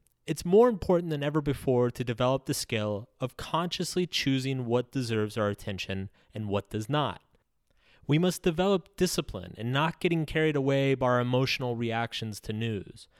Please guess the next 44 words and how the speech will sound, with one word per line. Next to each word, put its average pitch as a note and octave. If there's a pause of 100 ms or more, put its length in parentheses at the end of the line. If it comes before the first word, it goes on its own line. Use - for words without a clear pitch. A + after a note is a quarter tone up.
(260)
The C#3+
same G#3
way G3+
we F#3
bargain E3+
shop D3+
for -
the C3+
best E3+
deal D#3
on C#3
a B2
new C3
laptop D3
or G2+
a G2+
pair C3+
of A#2+
khakis, D#3 (440)
we E3
must F#3
now G3+
be F#3
st- - (200)
stingy D3
in F#2
how C#3
we C3+
invest C3
our B2+
time A#2+
and A2+
attention. A2+ (520)
It's -
taken G#3+
us C#3+
a B2+
while, G2 (280)
but B2+
we're C3
now D3
figuring B2
that G#2+
out. F#2+